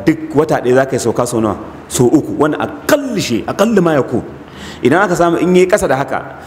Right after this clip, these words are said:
to, gaskiya za a iya samun damuwa. Za a iya samun damuwa. To, ah, almuhim dai,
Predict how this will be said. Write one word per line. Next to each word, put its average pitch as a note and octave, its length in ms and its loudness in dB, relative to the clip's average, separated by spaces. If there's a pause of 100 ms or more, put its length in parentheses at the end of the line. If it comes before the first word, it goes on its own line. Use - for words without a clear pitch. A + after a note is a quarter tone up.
(120)
to, G#2 100 2
gaskiya A#2+ 260 2
za C3 100 2
a G2 40 -4
iya G#2 120 -4
samun G2+ 280 -2
damuwa. F2 320 -2 (1120)
Za B2+ 120 4
a - 60 0
iya A2+ 80 0
samun G#2 320 -2
damuwa. E2+ 300 -2 (1000)
To, G#2+ 220 4
ah, A2+ 420 2
almuhim D3 440 4
dai, D3+ 260 4